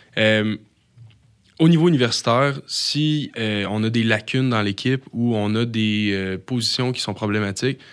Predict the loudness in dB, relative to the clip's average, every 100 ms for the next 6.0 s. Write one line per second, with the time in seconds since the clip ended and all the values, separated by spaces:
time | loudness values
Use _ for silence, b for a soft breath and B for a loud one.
0 | B B -2 0 0 0 0 -6 -10 _
1 | _ _ _ -4 -2 0 0 2 2 0
2 | -2 -4 -6 0 0 0 -2 0 2 2
3 | 0 b b b -4 0 2 4 4 2
4 | 2 0 -2 -2 -2 0 0 0 -2 -2
5 | -2 -2 -2 0 2 2 0 0 2 2